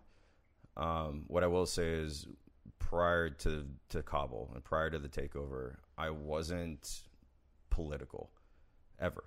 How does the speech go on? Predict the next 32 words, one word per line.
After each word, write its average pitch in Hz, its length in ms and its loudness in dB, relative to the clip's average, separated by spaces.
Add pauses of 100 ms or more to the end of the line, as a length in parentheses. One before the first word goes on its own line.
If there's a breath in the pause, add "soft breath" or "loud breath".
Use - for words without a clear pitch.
(260)
I 80 100 -4
didn't 82 220 -4
post - 260 0
about 90 280 6
it. 82 220 0 (180)
I 73 120 -4
didn't 73 160 -6
talk 82 240 0
about 76 300 0
it. 76 260 -4 (120)
I 76 300 -4
remained 76 440 -4
agnostic 71 640 -6
towards 71 420 -6
the 71 120 -10
politics. - 540 -8
I 57 60 -2
had 87 160 0
my 85 120 0
own 73 220 -6
fucking 67 240 -4
opinions, 76 540 -6
and 71 120 -6
I - 40 -4
voted, 73 380 -2
of - 100 -16
course. 76 340 -4 (1200 loud breath)
But 87 300 4
it's - 220 -6
not 90 300 -2
something 80 680 -4 (1000)
that 78 360 -4